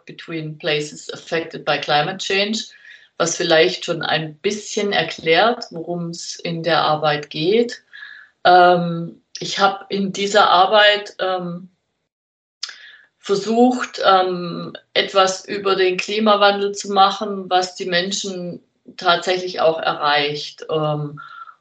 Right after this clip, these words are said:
und, ähm, ich hab mich entschieden, fünf indigene Völker auf allen fünf Kontinenten zu besuchen und, äh, in Beziehung zu bringen.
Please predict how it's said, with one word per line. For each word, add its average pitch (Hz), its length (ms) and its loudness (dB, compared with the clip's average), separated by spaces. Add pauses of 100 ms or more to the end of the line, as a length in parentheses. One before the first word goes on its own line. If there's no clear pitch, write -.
und, 151 840 -2
ähm, 147 600 4 (420)
ich 160 280 -4
hab - 240 0
mich 175 300 -6 (140)
entschieden, 190 1400 -6 (400)
fünf 190 520 -2
indigene 170 960 2
Völker 180 540 4
auf 165 200 0
allen 165 300 4
fünf 170 240 -10
Kontinenten 170 560 -4
zu 170 160 -10
besuchen 185 560 -2
und, 165 480 -2
äh, 156 300 4
in 160 120 -2
Beziehung 147 460 -4
zu - 140 -10
bringen. 139 440 -2